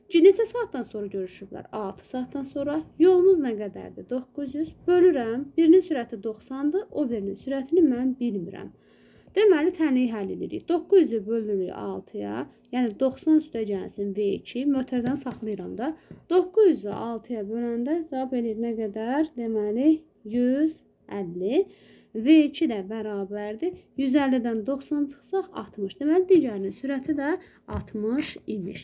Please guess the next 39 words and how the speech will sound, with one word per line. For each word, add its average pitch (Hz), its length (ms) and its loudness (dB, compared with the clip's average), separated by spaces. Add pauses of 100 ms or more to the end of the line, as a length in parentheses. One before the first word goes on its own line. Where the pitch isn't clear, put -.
Yəni, 247 180 2
birinin 277 240 2
sürəti, 254 460 -6 (340)
ə, 220 80 -6 (240)
doxsan, 262 480 0
o 370 220 -2
birinin 220 340 -4
sürəti 214 640 -8 (420)
altmış 214 400 -8
imiş. 202 220 -6
Həqiqətən 269 420 0
də 220 80 -4
doxsan 254 320 -4
ilə 247 140 -2
altmışı 240 320 -12
toplayırsınız, 233 500 -10
yüz 247 160 0
əlli. 320 300 2 (220)
Doqquz 277 340 -2
yüzü 247 160 -2
də 226 100 0
yüz 254 160 0
əlliyə 269 380 0
böləndə 294 320 2
cavab 240 260 -2
altı 190 300 -10
edir. 302 320 -2
Yəni, 202 240 -2
altı - 180 -6
saatdan 254 400 -4
sonra 254 320 -2
görüşürlər. 175 720 -10 (800)
Sonra 440 320 6
baxırıq 311 480 4
iyirmi 247 220 0
üçüncü 220 340 -8
suala. 185 400 -10
Üç 466 240 0
il 359 80 6